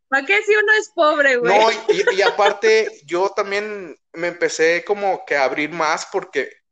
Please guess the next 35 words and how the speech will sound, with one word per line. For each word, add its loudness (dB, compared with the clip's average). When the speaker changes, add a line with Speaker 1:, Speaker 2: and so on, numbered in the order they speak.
Speaker 2:
estuve -4
en -2
la -4
secundaria -4
con -10
vatos -6
bien -10
idiotas, -4
entre -6
ellos -8
José -6
Luis, -12
y -6
ellos -2
estaban 0
más, 0
Speaker 1:
<laughs> -4
Speaker 2:
y 0
ellos 0
estaban 0
más 0
despiertos -4
que -4
yo, -2
y -4
ellos 0
sí 2
rentaban 0
películas, -4
o -10
sea, -2
videotapes, -4
se -8
iban -2
a -2